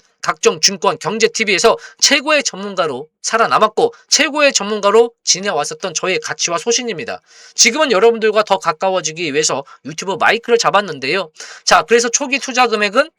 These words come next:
백만 원으로 설정하겠습니다. 자, 백만 원 충분히 운영하실 수 있죠.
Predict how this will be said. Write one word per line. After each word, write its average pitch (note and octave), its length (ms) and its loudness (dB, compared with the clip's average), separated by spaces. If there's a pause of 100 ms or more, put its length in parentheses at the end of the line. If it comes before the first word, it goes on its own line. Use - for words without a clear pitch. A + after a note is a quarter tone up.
(140)
백만 D4+ 460 2
원으로 A#3 580 -4
설정하겠습니다. G3 920 -8 (460)
자, - 100 -16
백만 B3+ 380 2
원 A#3 180 4
충분히 B3+ 480 0 (180)
운영하실 A3 380 0
수 F3 120 -8
있죠. E3+ 360 -2